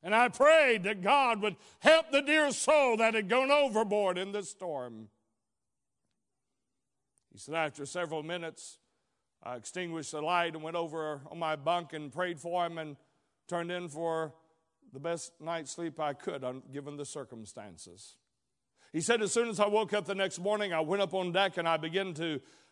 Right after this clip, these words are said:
inquire as to what had happened. And they told us that, 'Mister Moody, a man went, fell overboard last night.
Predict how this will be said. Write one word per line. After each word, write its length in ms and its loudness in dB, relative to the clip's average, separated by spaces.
inquire 680 2
as 140 -4
to 60 -4
what 240 0
had 120 -4
happened. 500 -4
And 100 -14
they 80 -2
told 240 2
us 140 -2
that, 120 -2
'Mister 320 -6
Moody, 280 -2
a 60 -2
man 340 -2
went, 260 -8
fell 240 0
overboard 460 -4
last 340 -4
night. 420 -10